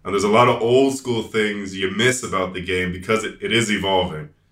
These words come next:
Um, but yeah, as a purist, like, I loved, you know, sliding and having your spikes a little higher than they need to be. <laughs> You know what I mean?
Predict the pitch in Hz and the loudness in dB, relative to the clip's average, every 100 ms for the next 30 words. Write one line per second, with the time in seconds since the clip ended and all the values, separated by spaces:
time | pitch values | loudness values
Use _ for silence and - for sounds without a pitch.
0 | _ _ _ _ _ _ _ 76 90 90 | _ _ _ _ _ _ _ -4 2 2
1 | 87 85 85 87 90 101 98 95 92 92 | 2 -2 -4 -2 2 4 2 0 -4 -6
2 | 110 104 104 95 - 92 87 92 95 101 | 0 2 2 0 -2 -4 -2 -2 0 -2
3 | 98 95 95 92 92 90 104 98 98 98 | -2 -4 -6 -4 -4 -4 0 4 4 2
4 | 95 92 90 87 85 _ _ _ - 92 | -2 -4 -6 -8 -12 _ _ _ -4 -2
5 | 92 90 - 98 92 95 98 92 95 95 | 0 -2 -2 0 0 -2 -4 0 4 4
6 | 98 95 - 156 196 214 - 185 196 - | 4 0 -2 0 4 6 6 6 6 6
7 | 180 - 190 180 185 185 - 170 - - | 4 4 8 8 10 8 6 2 0 -4
8 | 147 - | -8 -10